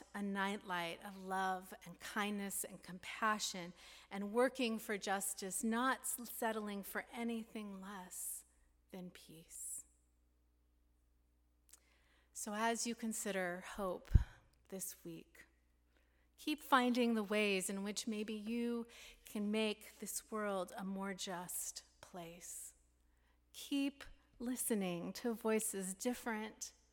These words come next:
than your own so that that mountain of God's path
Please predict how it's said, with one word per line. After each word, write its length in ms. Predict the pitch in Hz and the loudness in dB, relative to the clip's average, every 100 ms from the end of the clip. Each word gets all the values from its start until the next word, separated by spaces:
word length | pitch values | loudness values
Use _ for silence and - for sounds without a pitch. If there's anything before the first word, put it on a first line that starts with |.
| - | -10
than 160 | 214 | -8
your 200 | 208 202 254 | -6 -8 -8
own 360 | 196 196 185 175 | -8 -6 -6 -8
so 180 | - 226 | -8 -6
that 320 | 233 226 233 | -6 -8 -8
that 240 | 220 214 214 | -10 -8 -8
mountain 720 | 208 214 220 - 196 180 175 214 | -6 -4 -4 -4 -6 -6 -6 -8
of 140 | 190 - | -12 -6
God's 520 | 196 208 196 196 - | -2 0 -2 -4 -6
path 380 | - 196 175 - | -4 -4 -4 -6